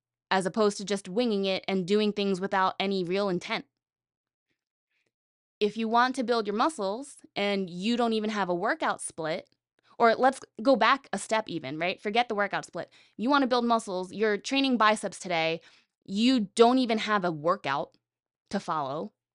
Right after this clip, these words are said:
right? Mapped out with exercises, sets, and reps, and you just meander around the gym,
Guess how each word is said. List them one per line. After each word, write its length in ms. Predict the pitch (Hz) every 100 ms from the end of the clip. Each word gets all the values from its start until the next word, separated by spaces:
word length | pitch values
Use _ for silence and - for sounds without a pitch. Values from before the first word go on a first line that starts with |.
| _ _
right? 260 | 175 175 -
Mapped 300 | 185 185 208
out 380 | 185 180 - _ _
with 260 | - 185 170 - _ -
exercises, 1040 | 190 - 196 180 175 170 175 175 175 - _ _
sets, 600 | - - 196 180 - - - _ -
and 160 | 175
reps, 460 | 190 165 - - - _ _ _ _ -
and 100 | 175
you 60 |
just 200 | 185 214
meander 500 | 185 180 180 208 220
around 280 | 214 202 214
the 60 | 202
gym, 500 | 180 220 180 190